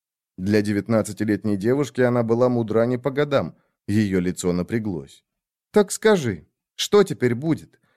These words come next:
Следует ли нам волноваться?" Я не заметила бомбард в лагере Джихана, а значит, им будет непросто проломить стены. Если до этого дойдёт, можно вернуть отправленных на запад гулямов, и те разберутся с захватчиками.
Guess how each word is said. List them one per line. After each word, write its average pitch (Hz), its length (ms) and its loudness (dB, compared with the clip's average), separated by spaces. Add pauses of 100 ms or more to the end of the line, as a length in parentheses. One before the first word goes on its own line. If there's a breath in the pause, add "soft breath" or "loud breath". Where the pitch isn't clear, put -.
(140)
Следует 190 500 4
ли 170 80 4
нам 151 240 2
волноваться?" 135 680 0 (1500)
Я 160 200 4
не 233 120 6
заметила 185 520 4
бомбард 139 640 2
в 104 120 -4
лагере 107 360 4
Джихана, 151 720 4
а 143 60 4
значит, 151 400 0
им 151 160 2
будет 135 320 0
непросто 131 640 0
проломить 90 520 -2
стены. 76 540 -10 (180)
Если 190 440 4
до 185 100 4
этого 185 340 4
дойдёт, 165 400 4
можно 156 320 2
вернуть 156 400 2
отправленных 143 720 2
на 131 140 2
запад 131 340 2
гулямов, 143 580 2
и 131 80 2
те 131 140 0
разберутся 127 640 0
с 98 40 -4
захватчиками. 82 960 -8